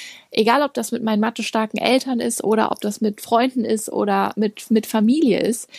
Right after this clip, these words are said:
ganz oft werde ich angeguckt und so, ja, äh, ganz oft ist da so eine Erkenntnis, so, "Oh krass, hab ich noch nie drüber nachgedacht." Ja, hilft tatsächlich. Oder ja, im Supermarkt. Ich hätte jetzt das teurere Produkt gekauft, weil ich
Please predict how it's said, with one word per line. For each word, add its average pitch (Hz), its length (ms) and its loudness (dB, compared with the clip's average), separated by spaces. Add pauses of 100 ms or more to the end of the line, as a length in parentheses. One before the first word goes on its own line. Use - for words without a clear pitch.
(200)
ganz - 260 -2
oft - 180 -6
werde 233 180 2
ich - 160 -6
angeguckt 254 640 -4
und 214 200 -2
so, 220 360 0 (720)
ja, 226 440 4 (200)
äh, - 200 -2 (120)
ganz 285 200 2
oft 285 140 0
ist - 140 -6
da 254 80 4
so 233 100 4
eine 214 120 4
Erkenntnis, 247 500 0
so, - 100 -6
"Oh 185 80 -2
krass, - 320 -6
hab 220 80 -2
ich 208 100 -6
noch 196 80 -4
nie 196 120 0
drüber 185 240 -4
nachgedacht." 202 500 -2
Ja, 220 340 2
hilft 208 320 2
tatsächlich. 196 720 0 (520)
Oder 208 200 6
ja, 247 280 4
im 208 140 0
Supermarkt. 214 680 2 (640)
Ich 220 160 2
hätte 233 160 4
jetzt 208 240 2
das 208 140 -2
teurere 277 440 2
Produkt 208 380 -2
gekauft, 180 520 -2
weil 196 160 4
ich - 280 -2